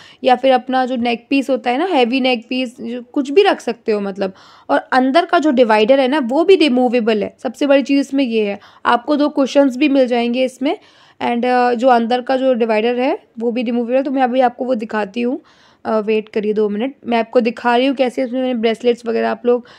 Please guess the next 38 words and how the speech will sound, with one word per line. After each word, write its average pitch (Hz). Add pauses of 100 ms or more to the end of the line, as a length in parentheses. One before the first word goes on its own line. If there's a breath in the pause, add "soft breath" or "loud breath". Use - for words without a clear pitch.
(140 soft breath)
स्टाइल 233
करके 233
ले 233
जा 208
सकते 208
हो 190
साथ 190 (120)
में, 185 (800)
राइट? 277 (400 soft breath)
तो 233
ये 240
काफ़ी 254
अच्छा 302
है, 285
ये 302
काफ़ी 277
आप 262
अपनी 254
किसी 240
को 262
गिफ्ट 247
भी 233
कर 240
सकते 233
हो, 240
वेडिंग 208
है 233
किसी 220
की 208
तो 226 (200 soft breath)
परफेक्ट 269
रहेगा 185 (400 soft breath)
ज्वेलरी 226
स्टोरेज 196
के 202
लिए 190
ये 190 (280)
बॉक्स, 185